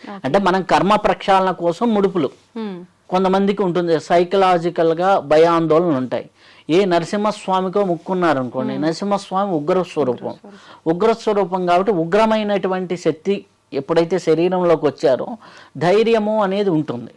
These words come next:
Speaker 1: Hmm.
Speaker 2: ఆ ధైర్యము అనేది ఉన్నప్పుడు ఆటోమేటిక్‌గా అక్కడ పోయేసి, ఆ, మనం ఆ మొక్కు చెల్లించడం వల్ల చాలా మేలే జరుగుతుంది.
Speaker 1: Hmm.
Speaker 2: అలాగే ఒకటి ఏదైనా నువ్వు నెగిటివ్ కర్మ, "నాకు ఇది బాధ కలుగుతుంది,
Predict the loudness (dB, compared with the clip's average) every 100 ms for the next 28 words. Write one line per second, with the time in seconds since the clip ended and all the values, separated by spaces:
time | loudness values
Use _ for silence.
0 | -14 -12 -8 0 2 4 4 4 2 0
1 | 0 0 0 0 0 0 -2 -2 0 2
2 | 2 0 -2 -4 -4 -4 -2 0 0 2
3 | 2 2 0 -4 -8 -10 -20 -20 -6 0
4 | 2 4 2 2 2 0 2 2 4 2
5 | 2 0 2 2 0 0 0 0 0 0
6 | 2 4 4 4 4 4 4 2 0 -4
7 | -10 -12 -10 -10 -10 -14 -4 2 4 6
8 | 4 2 0 0 0 2 0 0 -2 0
9 | 0 0 0 0 0 2 0 0 -2 -2
10 | -2 0 0 0 2 4 2 2 2 0
11 | -2 -2 -4